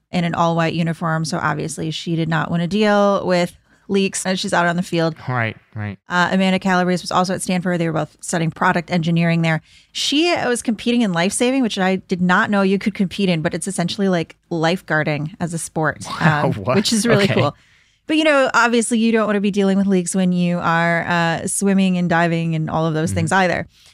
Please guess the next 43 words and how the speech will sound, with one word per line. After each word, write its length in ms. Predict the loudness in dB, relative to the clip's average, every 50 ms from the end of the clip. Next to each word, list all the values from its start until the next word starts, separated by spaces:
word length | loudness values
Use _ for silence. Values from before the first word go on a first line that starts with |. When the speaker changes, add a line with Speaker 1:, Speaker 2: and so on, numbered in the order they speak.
| _ _
Speaker 1:
So 600 | -8 -4 0 2 4 4 4 2 2 0 0 -2 0
basically, 680 | 0 0 0 0 0 -2 -2 0 0 2 2 2 0 0 -2
they 120 | -2 -2 0
kind 220 | 0 2 2 2
of 60 | 2
got, 160 | 0 -2 -2 -2
you 100 | 0 0
know, 180 | 2 2 0 0
came 180 | 0 0 0 0
up 140 | 0 -2
with 80 | -4 -6
this 160 | -6 -2 0
idea 280 | 0 0 2 2 2 2
that 140 | 0 0 -2
they 80 | 0
were 100 | 0 0
gonna 140 | 0 -2 -2
create 540 | -4 -4 -4 -2 0 2 2 0 0 -2 _ _ 0
a 120 | 0 0
better 360 | 2 2 2 2 2 2 0
menstrual 420 | 0 0 -2 -4 -4 -2 -2 -2 -2
product. 540 | 0 0 2 2 2 2 0 0 -2 -4 -4
They 100 | -4 -2
weren't 220 | -2 -2 -2 -2
necessarily, 800 | -4 -4 -4 -4 -6 -2 -2 0 0 2 2 2 0 0 0 0
"Oh, 160 | -2 -2 -2
it's 160 | -2 -4 -4
gotta 260 | -2 -2 -2 0 -2 -2
be 140 | -2 -4
a 60 | -4 -4
tampon," 560 | -4 -4 -4 -4 -2 -2 0 0 0 -2 -4
but 100 | -6 -8
they 100 | -10 -10
talked 280 | -6 -4 -4 -4 -4
to 60 | -4 -2
a 20 |
bunch 160 | -2 -2 -2
of 80 | -2 -2
women 240 | 0 0 0 0 -2
and 100 | -2 -2
they 80 | -2
did 140 | -2 -2
a 20 | 0